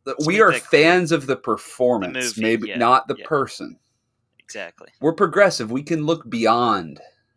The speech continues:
Speaker 1: <laughs>
Speaker 2: I actually can't sometimes,
Speaker 1: Yeah,
Speaker 2: but,
Speaker 1: yeah.
Speaker 2: um,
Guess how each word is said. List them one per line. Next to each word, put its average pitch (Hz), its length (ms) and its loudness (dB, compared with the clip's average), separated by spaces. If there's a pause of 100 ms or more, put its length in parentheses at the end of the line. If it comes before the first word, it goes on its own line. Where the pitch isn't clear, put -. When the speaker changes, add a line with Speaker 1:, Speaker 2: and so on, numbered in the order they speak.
(340)
Speaker 1:
<laughs> - 920 -16
Speaker 2:
I 127 140 8
actually 127 400 4
can't 95 320 -4
sometimes, 82 480 -8
Speaker 1:
Yeah, 107 160 -4
Speaker 2:
but, 87 180 -4 (200)
Speaker 1:
yeah. 160 60 -6 (420)
Speaker 2:
um, 107 380 4